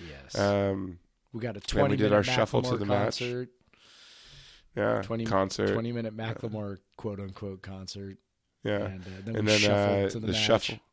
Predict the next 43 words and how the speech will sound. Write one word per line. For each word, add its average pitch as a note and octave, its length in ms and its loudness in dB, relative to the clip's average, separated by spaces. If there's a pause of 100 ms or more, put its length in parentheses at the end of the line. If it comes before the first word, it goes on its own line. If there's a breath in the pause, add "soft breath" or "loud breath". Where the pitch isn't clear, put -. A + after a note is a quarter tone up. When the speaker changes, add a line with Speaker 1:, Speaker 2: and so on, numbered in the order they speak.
(100)
Speaker 1:
instead A#2 180 -8
of G#2 60 -10
the G2 60 -12
march G#2 340 -6
Speaker 2:
Yeah. F#2+ 120 4
Speaker 1:
to F2+ 60 2
the G2 60 -8
match. G2 340 -12 (1080)
Speaker 2:
It's G2 140 -4
definitely, G#2 460 4
uh, F#2+ 360 2 (300)
definitely G#2 320 0
wasn't G2 200 0
a G2 40 -2
march. F#2+ 600 0
Um, F#2 420 2 (800 soft breath)
but A2 140 0
yeah, A2 160 4
I, G#2+ 260 10
I G#2 40 12
don't G#2+ 220 10
think A2 120 4
it's G#2 120 0
ever G#2 220 4
taken G#2 320 0
me G2+ 120 2
that G2+ 240 4
long A2 400 2
to F#2+ 380 2
walk G2+ 420 2 (140)
that G2+ 340 0
Speaker 1:
<laughs> - 60 -18
Speaker 2:
such - 220 0
a - 20 -4
Speaker 1:
To - 80 -6
Speaker 2:
short G#2+ 300 2
Speaker 1:
walk - 160 -6
Speaker 2:
amount G2+ 140 2
Speaker 1:
two G#2 80 4
Speaker 2:
of G2+ 160 0
time. G2+ 200 0
Speaker 1:
blocks. - 300 -12
Speaker 2:
<laughs> - 40 -20